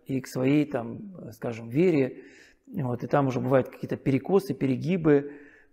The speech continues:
вот, какие-то там тоже такие вещи, ну, как бы вообще, как бы непонятные, непотребные.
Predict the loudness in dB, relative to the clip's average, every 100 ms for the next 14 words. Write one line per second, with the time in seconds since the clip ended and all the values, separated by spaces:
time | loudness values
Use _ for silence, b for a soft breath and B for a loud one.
0 | _ -10 -6 -4 -4 -6 0 0 0 -4
1 | -6 -2 -2 0 0 0 -6 -4 0 2
2 | 0 -4 -6 -6 -10 _ -14 -10 -8 -8
3 | -12 -18 -18 -16 -14 -12 -8 -8 -10 _
4 | _ _ _ _ _ -12 -6 -2 0 0
5 | -2 -6 -10 -10 -12 -10 -6 -6 -4 -6
6 | -6 -12 -18